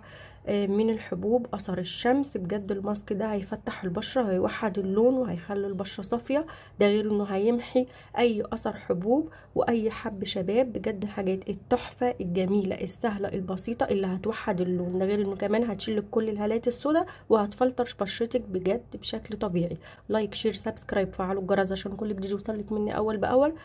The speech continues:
شير الفيديو لاصحابك علشان يستفادوا. ما تنسيش تعملي لايك وصلي على النبي في الكومنتات وقولي بتتابعوني من اي بلد. اول حاجة هستخدمها معايا وهو الكركم.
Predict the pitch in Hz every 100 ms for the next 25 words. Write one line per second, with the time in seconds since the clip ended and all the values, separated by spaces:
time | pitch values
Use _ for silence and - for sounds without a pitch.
0 | - - - 196 202 196 202 196 190 -
1 | 208 208 196 196 226 220 - 208 262 269
2 | 330 - - - - 220 220 208 208 220
3 | 220 - 202 196 214 214 262 269 226 214
4 | 208 196 214 208 - - 220 220 269 254
5 | 226 208 208 202 202 202 202 190 180 175
6 | 247 240 247 - 240 233 214 - 214 196
7 | 202 220 214 196 196 214 214 - 190 190
8 | 196 190 180 190 180 - 226 - - 294